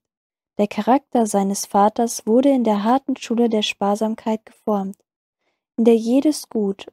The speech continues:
und sei es noch so klein, geschätzt wurde. Die Gewohnheiten und der Charakter seines Sohnes werden nicht durch die Umstände von damals geformt, sondern durch die gegenwärtige Situation, durch Bequemlichkeit und Maßlosigkeit.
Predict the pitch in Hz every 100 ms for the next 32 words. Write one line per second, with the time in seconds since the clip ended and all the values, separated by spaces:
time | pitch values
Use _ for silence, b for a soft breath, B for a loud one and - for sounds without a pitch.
0 | - 214 208 214 220 214 - 262 - 269
1 | - - 202 196 214 226 - 233 - -
2 | - 190 196 196 _ _ _ _ _ _
3 | _ _ 208 214 214 247 302 311 240 208
4 | - 226 233 269 - 262 254 262 - 208
5 | 202 196 196 - 202 220 240 247 - _
6 | _ _ - 220 247 269 277 262 311 _
7 | 226 226 - - 233 262 - 262 254 254
8 | - 214 202 196 208 214 - - - 220
9 | 202 196 _ _ _ _ _ 254 262 262
10 | 262 - 247 277 277 226 202 196 214 202
11 | 196 202 - 202 196 - 190 185 196 _
12 | _ _ _ 214 - 202 - 202 214 233
13 | 247 - 254 247 - 240 - 240 240 -
14 | 190 190 190 - - 185 196